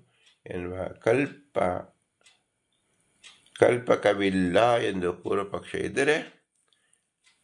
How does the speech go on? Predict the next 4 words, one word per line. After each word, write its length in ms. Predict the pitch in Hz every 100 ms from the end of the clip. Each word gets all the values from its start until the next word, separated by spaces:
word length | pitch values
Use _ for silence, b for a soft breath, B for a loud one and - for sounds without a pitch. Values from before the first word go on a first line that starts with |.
| _ _ _ -
ಅದಕ್ಕೆ 600 | 95 95 - - - -
ಆತ್ಮ 400 | 110 123 120 - 98 98 92 90
ಉಪಾಸನಂ 760 | 85 87 95 92 82 110 -
ಕಾರ್ಯಂ 640 | 98 90 90 85 - 113